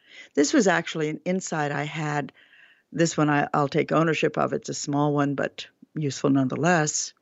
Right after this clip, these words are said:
And we have seen it elsewhere. But I wanted to name it and to really make it a sub-technology. So this is the kind of border that you put into place when you want to show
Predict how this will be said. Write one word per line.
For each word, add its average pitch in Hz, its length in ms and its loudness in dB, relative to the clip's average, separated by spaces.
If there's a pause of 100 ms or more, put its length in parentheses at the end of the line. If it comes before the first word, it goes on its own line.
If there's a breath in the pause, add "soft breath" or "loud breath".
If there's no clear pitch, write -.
(420)
And 180 200 4
we 190 100 6
have 180 260 2
seen 185 360 0
it - 180 0 (960)
elsewhere. 135 640 -4 (1080)
But 180 80 4
I 175 140 6
wanted 214 400 0
to 170 100 -2
name 160 480 2
it 160 220 0
and 151 240 2
to 151 140 2
really 165 460 4
make 151 520 2
it 151 340 2
a 147 160 2 (720)
sub-technology. 143 1300 -2 (1160)
So 202 260 4
this 262 280 2
is 262 80 0
the 262 80 2
kind 202 460 2
of 196 160 0 (160)
border 143 520 0 (920)
that 170 180 2
you 175 60 0
put 214 300 4
into 214 180 4
place - 640 -2
when 165 320 0
you 165 200 6
want 185 580 2
to 196 60 -2
show 180 720 4